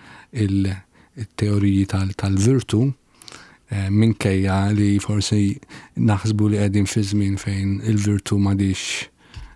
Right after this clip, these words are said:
eh, iktar relevanti, imma pjuttost propju għax qed naħsbu hekk, eh, kif jgħid MacIntyre, huwa iktar importanti li nenfasizza l-virtù. Imma anke dak li jgħidu dwar il-liturġija.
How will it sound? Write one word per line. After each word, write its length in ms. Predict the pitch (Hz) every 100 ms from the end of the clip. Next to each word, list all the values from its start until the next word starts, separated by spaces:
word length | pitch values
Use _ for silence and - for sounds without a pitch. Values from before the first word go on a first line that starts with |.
| -
eh, 120 | 107 -
iktar 440 | 110 - 101 101 107
relevanti, 600 | 113 113 98 95 - 113
imma 280 | 98 98 95
pjuttost 640 | - 104 - - 98 -
propju 380 | 113 104 - 104
għax 220 | 98 - - - - -
qed 200 | - 139
naħsbu 380 | 117 107 101 104
hekk, 460 | 104 - - - - -
eh, 220 | 107 113 123
kif 220 | - -
jgħid 180 | 101 101
MacIntyre, 600 | 113 101 98 101 98 98 - -
huwa 140 | 123 117
iktar 340 | 120 - 113 117
importanti 800 | 107 104 104 - 98 92 98 95 - - - - 110
li 160 | 104
nenfasizza 560 | 101 98 107 - 101 104
l-virtù. 300 | 101 143 - -
Imma 160 | 175
anke 240 | 214 165 156
dak 220 | 165 -
li 80 | 143
jgħidu 320 | 147 143 135 123
dwar 160 | 127
il-liturġija. 640 | 120 113 117 110 107 95